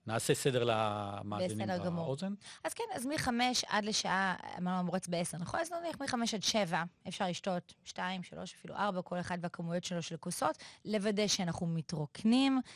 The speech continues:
Speaker 2: רגע לפני שיוצאים למרוץ. יש כאלה שיכולים לשתות כוס מים בלי שזה יעשה להם פיפי, ויש כאלה שאם הם ישתו, אז אוי ואבוי. ולשים לב לזה. ואז אנחנו מתחילים את הריצה שלנו. המטרה שלנו בריצה היא, אה, לשתות לאורך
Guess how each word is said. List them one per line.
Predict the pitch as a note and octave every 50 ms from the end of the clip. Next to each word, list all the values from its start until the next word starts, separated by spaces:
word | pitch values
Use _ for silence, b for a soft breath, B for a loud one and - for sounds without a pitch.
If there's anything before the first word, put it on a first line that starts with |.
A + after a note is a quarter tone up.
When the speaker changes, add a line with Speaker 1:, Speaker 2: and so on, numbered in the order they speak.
| B B B
Speaker 2:
רגע | G3 G3 A#3 C4 B3+ A3 A3+
לפני | G#3 F#3+ - - A3 G#3+ G#3+
שיוצאים | - - F#3+ F3+ - G#3 G3
למרוץ. | F#3+ F#3+ G#3 A#3+ C#4+ F#4 G4 - B B B B
יש | - C4 C#4 -
כאלה | - B3 A3+ G#3+
שיכולים | - - G3+ F#3 - - F3 E3+ F3 F#3 G3+ A#3+ C4+ - -
לשתות | B3+ A3+ - C4 B3 -
כוס | - B3 A#3+ -
מים | B3 A3+ A3+ G#3
בלי | F#3 F#3+
שזה | F#3 - G3 F3 F#3
יעשה | E3+ - - F#3+
להם | F#3+ F#3
פיפי, | F#3 - C#4+ D4 D4+
ויש | C4+ A#3 A#3 A3
כאלה | - B3+ A#3
שאם | A3+ - A#3+ A#3
הם | A3+ A3+
ישתו, | G#3 - - C#4
אז | B3 G3 F3+
אוי | F#3 G3
ואבוי. | E3+ E3+ E3 D3+ D3+ - - - B B B B B B
ולשים | A#3 C4 C#4 - D4+ D4
לב | D4 C#4 C4 A#3
לזה. | B3 A#3 G#3+ G#3+ G3+ - B B B B B -
ואז | G3 G#3+ D3 F#3 F3+ F3+ G3 F#3+ G#3 A3+ B B B B B
אנחנו | - - C#4
מתחילים | C#4 C4+ - - D#4 D4+ D#4
את | C#4+
הריצה | D4 C4 C4+ - - A#3
שלנו. | G#3 - - - E3+ E3 E3 E3 D#3+ B B B B B B B
המטרה | - G#3 G3 F#3 A#3 A#3 C#4 D4
שלנו | - C#4 C4 B3 A#3 G3+
בריצה | F#3 F3 F3+ F3 - - - F3 G4+ - _ _
היא, | - F#3+ G#3 A#3+ A#3 A#3+ A#3+ A#3 - -
אה, | G#3+ G#3+ G#3+ G#3+
לשתות | G#3 G3+ G3 - - D4+ D#4+ - - - _ -
לאורך | A3 G3 G3+ - - _ - A3 B3 A#3+ C#4 C#4+ B3+ - - -